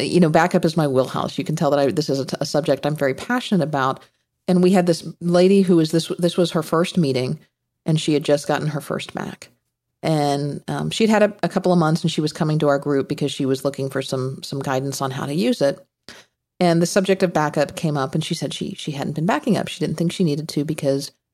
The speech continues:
this was a Mac. And that was one of the reasons she got a Mac, is 'cause it was supposed to be simple and happy and easy and all that other stuff. And, you know, I was about to delve into my, um,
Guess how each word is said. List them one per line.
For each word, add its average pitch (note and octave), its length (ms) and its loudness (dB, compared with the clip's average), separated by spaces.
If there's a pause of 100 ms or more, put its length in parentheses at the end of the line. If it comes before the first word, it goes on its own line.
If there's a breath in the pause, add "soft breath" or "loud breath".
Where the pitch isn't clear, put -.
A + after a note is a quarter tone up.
this C#3+ 140 -6
was C#3+ 120 -4
a D3 40 -4
Mac. G#3+ 280 -2
And C3 100 -8
that B2+ 100 -6
was - 120 -8
one C#3 80 -2
of C3+ 40 -2
the C3 60 -2
reasons C#3 260 -4
she - 100 -8
got G#3 140 0
a - 40 0
Mac, - 240 -4
is - 80 -10
'cause D3 160 -10
it - 60 -14
was - 80 -12
supposed - 260 -4
to - 60 -16
be - 60 -8
simple C#3+ 400 -4
and D3 80 -6
happy - 280 -6
and C#3 100 -2
easy C3 360 -2
and B2+ 80 -4
all C#3+ 120 -6
that D#3+ 120 -4
other C4 160 0
stuff. - 320 -6 (960)
And, G3 340 4 (180)
you G3 140 4
know, F#3+ 100 6
I F#3 100 8
was G3 160 8
about G#3+ 300 4
to F#3 100 0
delve E3+ 360 4
into E3 340 2
my, D3 600 0 (180)
um, B2+ 340 -4